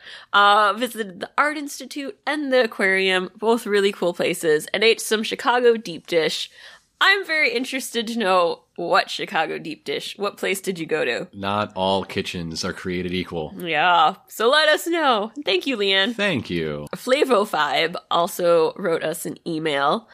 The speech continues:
Speaker 1: and told us about, uh, a lot of really awesome things they did while they were spent a week in Hawaii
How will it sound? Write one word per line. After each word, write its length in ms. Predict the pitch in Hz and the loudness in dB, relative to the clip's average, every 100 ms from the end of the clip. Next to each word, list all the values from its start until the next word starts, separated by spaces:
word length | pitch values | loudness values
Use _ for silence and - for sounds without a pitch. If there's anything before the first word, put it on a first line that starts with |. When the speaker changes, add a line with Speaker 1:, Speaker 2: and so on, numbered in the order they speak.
| _ | _
Speaker 1:
and 100 | 202 | -8
told 260 | - 269 285 | -2 0 2
us 220 | 302 311 - | 2 0 -2
about, 580 | 226 226 220 214 202 - _ _ _ _ _ _ _ - | 0 4 6 6 2 -2 _ _ _ _ _ _ _ -2
uh, 300 | 180 165 160 - | 2 4 4 4
a 100 | 190 - _ - _ - 185 - | 0 -2 _ -20 _ -20 -20 -10
lot 340 | 185 247 381 | -2 2 2
of 200 | 359 226 | 2 -2
really 560 | 262 311 311 285 247 - - | -2 -2 0 0 0 -4 -4
awesome 680 | 190 254 269 240 226 214 - | 0 0 2 2 2 2 -2
things 540 | - 240 262 262 262 | -2 0 2 0 -2
they 240 | 226 208 226 | 0 0 2
did 420 | 196 170 180 208 - - - | 4 6 6 6 0 -4 -14
while 380 | 175 180 185 | -2 2 2
they 180 | 214 233 | 2 -2
were 140 | 240 240 | 0 -2
spent 280 | - 202 185 | 0 -2 -2
a 80 | 185 | -6
week 320 | 190 226 226 | -6 -8 -4
in 140 | 202 | -4
Hawaii 1000 | 202 - 202 190 185 208 160 131 123 214 | -4 -4 0 4 4 4 2 0 -4 -6